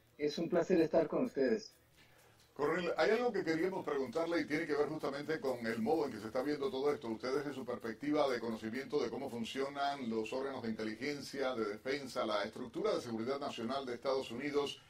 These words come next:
Speaker 2: ¿es normal este tipo de funcionamiento? ¿Es normal este tipo de allanamiento?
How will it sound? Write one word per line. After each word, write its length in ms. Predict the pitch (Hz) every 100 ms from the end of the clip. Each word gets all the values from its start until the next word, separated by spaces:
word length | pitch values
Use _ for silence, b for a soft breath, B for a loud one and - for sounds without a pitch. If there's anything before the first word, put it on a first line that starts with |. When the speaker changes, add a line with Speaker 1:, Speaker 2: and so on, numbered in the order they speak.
| b b -
Speaker 2:
¿es 440 | 190 233 226 - 156
normal 760 | 160 156 151 139 170 160 117
este 300 | 139 135 156
tipo 460 | - 160 160 156 143
de 200 | 123 117
funcionamiento? 880 | 123 113 117 113 139 185 175 151 139
¿Es 180 | -
normal 680 | 151 143 135 127 127 180 170 -
este 300 | 143 147 147
tipo 320 | 147 147 151
de 120 | 127
allanamiento? 840 | 117 117 113 147 170 156 160 160